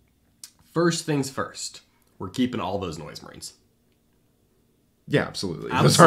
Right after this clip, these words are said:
Speaker 2: aren't leaving the list.
Speaker 1: Noise Marines are great.
Speaker 2: In fact, we're getting that icon back on that
Speaker 1: I'm
Speaker 2: fifth unit.
Speaker 1: really gonna try.
Speaker 2: Yeah. All right.
Speaker 1: Um,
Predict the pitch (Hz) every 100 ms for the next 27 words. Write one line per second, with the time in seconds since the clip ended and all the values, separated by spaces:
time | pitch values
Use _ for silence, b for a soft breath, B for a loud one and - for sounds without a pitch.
0 | 151 143 131 117 95 90 156 190 151 131
1 | 107 90 78 85 87 - 101 123 110 110
2 | 123 123 98 90 78 82 69 69 65 73
3 | 71 113 - 73 69 - 117 143 131 113
4 | 104 - - - - - 80 - - b
5 | b b b b b b b b - 120
6 | 85 110